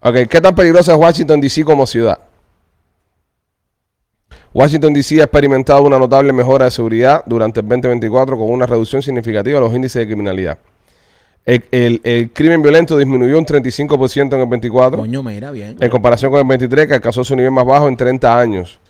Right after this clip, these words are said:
Speaker 1: Los homicidios, se registraron solo ciento ochenta y siete homicidios, una reducción del treinta y dos por ciento con respecto al año anterior. Los robos cayeron un treinta y nueve por ciento, pasando de tres mil cuarenta, tres mil cuatrocientos a dos mil cien.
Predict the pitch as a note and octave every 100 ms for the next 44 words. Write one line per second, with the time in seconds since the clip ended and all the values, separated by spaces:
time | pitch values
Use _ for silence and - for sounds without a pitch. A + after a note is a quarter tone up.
0 | _ _ - A2+ A2+ A2+ D3+ E3+ E3 D3+
1 | C3 A#2 C3 C#3 C#3 C#3 C#3 C3+ B2 -
2 | A#2 - C3+ C#3 B2+ D3+ D#3+ E3 D#3+ _
3 | _ _ _ _ C3 C3+ C3 B2 C#3+ C#3
4 | A#2+ A#2 A#2 B2 C3 C3+ - C3+ B2 A#2+
5 | G#2+ B2 A#2+ A#2+ C3 B2 A2+ A2+ A2+ F#2
6 | - _ _ A2+ A2 C#3 - C3+ C#3 C#3
7 | C#3 C3 A#2+ C3 B2+ A#2+ D3 C#3 C#3 A2+
8 | - A#2+ C3 B2+ A#2 A2+ A2 B2+ - C#3+
9 | C#3 C3+ - _ B2+ B2 C3+ C#3+ C3+ D3
10 | D3 D3 B2+ - - C#3+ D#3+ - _ -
11 | B2+ A#2 C3 B2+ B2+ A2+ F2